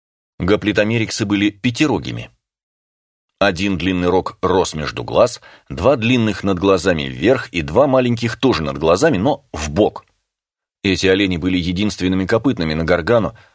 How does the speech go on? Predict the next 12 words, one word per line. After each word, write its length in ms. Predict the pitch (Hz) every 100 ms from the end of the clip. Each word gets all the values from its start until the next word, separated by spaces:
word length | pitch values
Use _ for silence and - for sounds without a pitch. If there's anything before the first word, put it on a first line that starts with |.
| _ -
а 120 | 95
потому 340 | 95 113 131
дали 220 | 143 131 120
там 220 | 120 117
широкий 480 | - 95 123 127 107
спектр 400 | - 117 - 101
вариантов, 480 | 95 90 107 98
заняв 340 | 76 82 98 107
все 240 | - -
возможные 640 | 104 90 78 90 80 90 -
экологические 760 | 92 92 76 76 90 - 90
ниши. 400 | 82 65 57 -